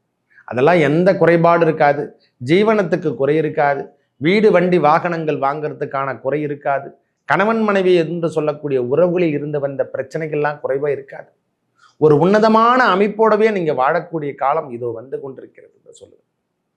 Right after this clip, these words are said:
நல்ல தேர்வுக, உங்களுக்கான அமைப்பு தேர்வுக என்று சொல்ற மாதிரி, இதுக்கப்புறம் நீங்க தொடுகின்ற வேலைகள் அனைத்திலும் வெற்றி, உங்களுக்கான அங்கீகாரம் என்று கூட சொல்லலாம். இந்த அங்கீகாரம் உங்களை எப்பவுமே நிரந்தர வைப்பு தொகை மாதிரி வச்சிருக்கும்.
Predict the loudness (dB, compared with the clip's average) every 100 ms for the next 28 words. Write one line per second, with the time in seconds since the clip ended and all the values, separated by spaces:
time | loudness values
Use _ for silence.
0 | _ _ _ _ _ -2 2 4 4 4
1 | 6 4 4 2 0 -2 -2 0 0 0
2 | -2 -4 -2 -2 -2 0 0 0 0 -2
3 | -4 -6 -4 -4 -4 -8 -10 _ _ -4
4 | 0 2 2 2 4 4 2 2 2 2
5 | 2 2 4 4 2 2 0 0 -4 -10
6 | -10 -10 -8 -8 -10 -18 -20 _ _ -12
7 | -2 0 2 2 2 0 0 -2 2 2
8 | 2 -2 -6 -8 -8 -8 -8 -12 -16 _
9 | _ _ _ _ _ _ -2 0 2 2
10 | 4 4 2 0 0 0 -2 -2 -6 -4
11 | -2 0 0 0 0 0 -4 -8 -6 -6
12 | -4 -6 -8 -10 -14 -16 -20